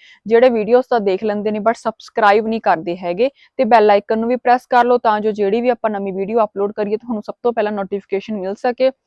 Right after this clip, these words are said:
ਪਲੇਲਿਸਟ ਨੂੰ ਵੀ ਤੁਸੀਂ ਚੈੱਕ ਕਰ ਸਕਦੇ ਹੋ, ਆਪਾਂ ਅਲੱਗ-ਅਲੱਗ ਟੌਪਿਕਸ ਦੇ ਉੱਪਰ ਫੋਲਡਰ ਬਣਾਏ ਹੋਏ ਨੇ, ਤੇ ਨਾਲ ਦੀ ਨਾਲ Instagram, Snapchat ਤੇ Facebook ਆਈ ਡੀ ਨੂੰ ਵੀ ਜ਼ਰੂਰ ਫਾਲੋ ਕਰ ਲਿਓ।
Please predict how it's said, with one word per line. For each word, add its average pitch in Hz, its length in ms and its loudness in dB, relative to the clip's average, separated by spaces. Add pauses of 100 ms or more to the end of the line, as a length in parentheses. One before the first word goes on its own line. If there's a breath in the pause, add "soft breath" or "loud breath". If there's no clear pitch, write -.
(400 soft breath)
ਪਲੇਲਿਸਟ 294 420 8
ਨੂੰ 294 140 0
ਵੀ 294 60 -2
ਤੁਸੀਂ 277 280 -2
ਚੈੱਕ 262 240 0
ਕਰ 247 200 0
ਸਕਦੇ 240 400 -2
ਹੋ, 233 40 -6
ਆਪਾਂ 220 220 -4
ਅਲੱਗ-ਅਲੱਗ 202 400 -2
ਟੌਪਿਕਸ - 460 -4
ਦੇ 202 60 -2
ਉੱਪਰ 196 300 -4
ਫੋਲਡਰ 190 440 -4
ਬਣਾਏ 196 420 -4
ਹੋਏ 226 140 0
ਨੇ, 269 180 -4 (560 soft breath)
ਤੇ 240 320 6 (160)
ਨਾਲ 208 220 2
ਦੀ 208 100 -4
ਨਾਲ 214 160 -2 (100)
Instagram, 240 580 0
Snapchat 190 480 -4
ਤੇ 214 80 0 (120)
Facebook 202 400 -4
ਆਈ 185 120 0
ਡੀ 180 100 -6
ਨੂੰ 180 140 -8
ਵੀ 202 60 -4
ਜ਼ਰੂਰ 285 260 -2
ਫਾਲੋ 294 300 2
ਕਰ 277 200 0
ਲਿਓ। 277 220 0